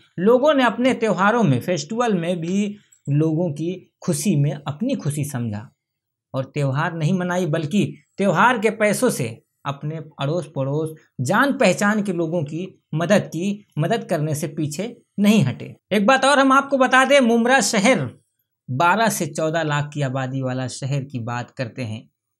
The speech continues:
यहाँ पर किन किन मुद्दों पर फोकस डालना चाहिए, किन चीज़ों में राहत चाहिए,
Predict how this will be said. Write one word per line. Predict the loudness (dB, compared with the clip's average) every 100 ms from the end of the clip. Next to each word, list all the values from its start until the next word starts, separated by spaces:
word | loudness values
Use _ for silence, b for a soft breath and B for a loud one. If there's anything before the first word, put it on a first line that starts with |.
| -10
यहाँ | -6 -4 -4
पर | -4 -4 -4 B B
किन | -2 0
किन | 2 4
मुद्दों | 4 4 2
पर | 2 -2 -4 -12 _
फोकस | -6 -2 -2 -2
डालना | -2 -2 -2
चाहिए, | -4 -8 -10 -12 -18 _ _ _ _
किन | -2 0 0
चीज़ों | 0 0 4
में | 4 4 -2 -8 -2
राहत | 2 2 2 0
चाहिए, | 0 0 0 -6 -10